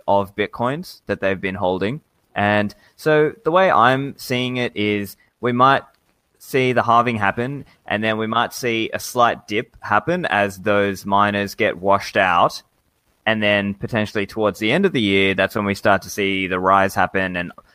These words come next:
my take is the real kind of proper bull run starts next year, early next year. Um, so that's my guess, again, uh, based on, you know, having those discussions with,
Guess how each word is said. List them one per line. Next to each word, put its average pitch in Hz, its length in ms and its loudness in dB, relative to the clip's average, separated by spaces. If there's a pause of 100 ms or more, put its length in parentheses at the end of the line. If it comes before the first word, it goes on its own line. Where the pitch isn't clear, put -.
(160)
my 120 180 4
take 127 360 0
is 98 320 -6
the 92 100 -6
real 117 480 2
kind 104 260 -4
of 90 140 -8
proper 120 380 2
bull 104 260 -2
run 104 260 2
starts 98 480 0
next 92 400 -8
year, 85 300 -4
early 95 300 0
next 87 280 -8
year. 64 220 -8 (480)
Um, 85 340 -2 (300)
so 85 500 -4 (120)
that's 127 180 0
my 117 140 2
guess, 82 340 -8
again, 82 420 -8
uh, 69 380 -2
based 101 380 -2
on, 95 380 -2
you 101 120 -6
know, 90 100 -4
having 90 320 -2
those 90 200 -6
discussions 90 640 -6
with, 90 200 -6